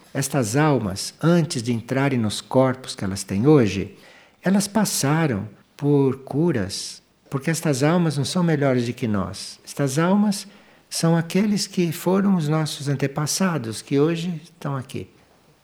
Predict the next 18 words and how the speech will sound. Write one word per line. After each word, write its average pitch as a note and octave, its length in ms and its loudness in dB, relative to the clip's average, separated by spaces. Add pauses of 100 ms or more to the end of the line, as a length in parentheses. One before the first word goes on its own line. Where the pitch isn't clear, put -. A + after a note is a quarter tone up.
(220)
Vai G3 200 0
chegar G3 320 2
a - 20 4
nossa E3+ 340 2
vez A2+ 320 2
também, A#2 460 0
não? F3+ 300 0 (160)
Próxima B2 420 -2
vez G#2 200 -2
que - 60 -8
a G#2+ 40 -8
gente G#2+ 160 -6
desencarnar, A#2 760 -2 (320)
aí D3+ 280 0
pode C#3+ 260 0
haver B2+ 280 0
lá B2 260 0
um, B2 340 -2